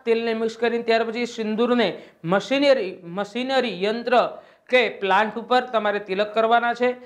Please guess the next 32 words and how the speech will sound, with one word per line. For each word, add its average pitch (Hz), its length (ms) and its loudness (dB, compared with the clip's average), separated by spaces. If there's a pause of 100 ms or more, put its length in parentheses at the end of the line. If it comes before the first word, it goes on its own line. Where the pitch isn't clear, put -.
(220)
દીપ 196 220 -2
અર્પણ 226 280 0
કરવાનું 233 460 2
છે. 247 160 -2
આજના 190 340 -2
દિવસે 220 340 -2
તેમને 220 460 -2 (220)
શ્રીફળ 190 300 0
પણ 208 180 -2
વધેરવાનું 143 600 -6
છે. 139 120 -12 (360)
અને 202 420 2 (100)
ત્યાર 220 260 4
પછી 214 440 -6 (160)
આજના 196 320 2
દિવસના 247 580 0 (400)
કાળી 208 260 4
ચૌદશના 233 520 0
પર્વ 220 600 2 (360)
ઉપર 185 400 2 (420)
તમે 208 420 -4 (200)
હનુમાન 214 380 2
ચાલીસાના 220 480 2
પાઠ 202 300 2
કરી 214 240 -6
શકો 220 280 -2
છો, 220 340 0 (400)
ભૈરવ 220 420 4
અનુષ્ઠાન 214 480 -2
કરી 214 220 -2
શકો 220 280 0
છો, 226 460 0